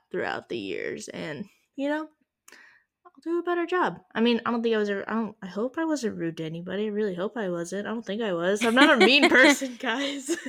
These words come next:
Speaker 2: You're not a mean person. I don't, I don't think so.
Speaker 1: Yeah.
Speaker 2: I don't think so.
Speaker 1: So
Speaker 2: Um, yeah, I've definitely had to tell one of my fr-, like, my, one of my really good friends, Melissa,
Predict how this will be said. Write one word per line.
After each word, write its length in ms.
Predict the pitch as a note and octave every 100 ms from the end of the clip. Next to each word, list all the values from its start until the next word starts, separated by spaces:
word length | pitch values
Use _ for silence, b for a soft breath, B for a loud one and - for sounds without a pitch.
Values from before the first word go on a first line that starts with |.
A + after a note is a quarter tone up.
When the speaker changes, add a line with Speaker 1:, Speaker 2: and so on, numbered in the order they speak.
| B3+
Speaker 2:
You're 220 | B3 D4
not 260 | C#4 C4 A#3+
a 60 |
mean 300 | G#3+ G3 G3
person. 480 | - F#3 F3+ F#3+ F3+
I 100 | G#3
don't, 220 | A3 F#3+ -
I 100 | A3
don't 220 | G#3 G3+
think 240 | F#3+ F3 -
so. 400 | - E3 D3+ D#3
Speaker 1:
Yeah. 220 | F3+ F#3
Speaker 2:
I 40 |
don't 160 | G3 F#3+
think 180 | E3+ D#3+
so. 340 | - D#3+ D3+ D#3
Speaker 1:
So 380 | - D3+ - - _ _ -
Speaker 2:
Um, 400 | G#3 G3 D3+ - _ -
yeah, 280 | B3 D#4 G3
I've 180 | A#3 A3+
definitely 360 | G#3 - D#4+
had 200 | C#4+ B3
to 80 | B3
tell 280 | G#3+ A3+ A3
one 140 | G#3
of 60 | G3+
my 120 | F#3+
fr-, 140 | F#3 F3
like, 180 | G#3 A3
my, 160 | G#3
one 240 | F3 G3+ A3
of 60 |
my 80 | A#3
really 280 | G3+ F#3+ F#3+
good 180 | F#3+ F3+
friends, 320 | F3+ F3+ F3
Melissa, 520 | E3+ E3 E3+ - D#3+